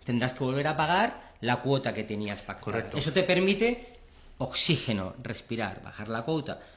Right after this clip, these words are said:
Speaker 1: la cuota que tú pagabas y poder tener la posibilidad de seguir
Speaker 2: Claro,
Speaker 1: pagando.
Speaker 2: todas, todas estas, eh, medidas están encaminadas a eso, a,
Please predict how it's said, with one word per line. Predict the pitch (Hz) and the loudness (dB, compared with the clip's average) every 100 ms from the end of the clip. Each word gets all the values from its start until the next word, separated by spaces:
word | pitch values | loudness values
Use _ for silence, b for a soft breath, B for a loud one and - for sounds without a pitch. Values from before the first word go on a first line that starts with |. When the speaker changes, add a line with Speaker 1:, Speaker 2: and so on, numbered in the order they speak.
| B - | B -10
Speaker 1:
la | 95 | -4
cuota | 139 120 | -2 -2
que | 98 | -4
tú | 123 | -2
pagabas | 113 139 180 214 - - - | 0 4 4 2 -4 -10 -6
y | 131 | -4
poder | 113 120 | -2 -2
tener | 120 127 156 - - - | -2 0 0 -4 -14 -4
la | 113 117 | -4 -4
posibilidad | 113 - 107 107 | -10 -6 -4 -2
de | 101 | -4
seguir | 95 98 - | -6 -8 -8
Speaker 2:
Claro, | - | -8
Speaker 1:
pagando. | 90 90 - | -8 -8 -6
Speaker 2:
todas, | 151 175 175 - | -6 -6 0 0
todas | 160 170 165 - 156 | 0 -2 -4 -8 -8
estas, | 151 143 160 135 - - | -8 -6 -6 -6 -6 -6
eh, | 123 117 110 | -2 0 0
medidas | 110 131 160 175 175 - - - _ - - | -2 -4 -4 -6 -8 -14 -20 -20 _ -20 -18
están | - 143 135 | -8 -2 0
encaminadas | 120 117 120 151 165 - | 0 -2 0 0 -2 -6
a | 104 104 | -10 -10
eso, | - 92 - | -10 -12 -8
a, | 110 110 110 117 120 | -6 -6 -6 -6 -6